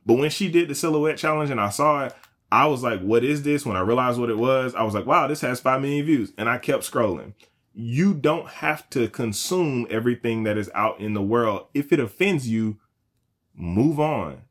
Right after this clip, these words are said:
You don't have to critique everything. And I think that, like, that's where the policing comes in, where people are like, "I have to have something to say about this."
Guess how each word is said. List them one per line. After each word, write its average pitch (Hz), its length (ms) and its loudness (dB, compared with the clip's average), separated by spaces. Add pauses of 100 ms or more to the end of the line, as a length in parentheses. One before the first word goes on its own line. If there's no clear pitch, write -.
You 117 160 0
don't 143 100 2
have 156 200 0
to 147 80 -6
critique 175 500 -6
everything. 85 560 -8
And 98 100 -4
I 110 80 0
think 131 240 -2
that, 117 140 0
like, 107 320 -2
that's 127 300 0
where 117 440 0 (300)
the 113 100 4
policing 127 640 0
comes 104 300 -2
in, 98 240 -4
where 95 120 -4
people 117 340 -4
are 101 80 0
like, 92 260 -4
"I 110 140 0
have 135 240 0
to 117 80 -6
have 117 260 0
something 113 360 -4
to 98 100 -10
say 120 180 -4
about 90 240 -4
this." 82 220 -10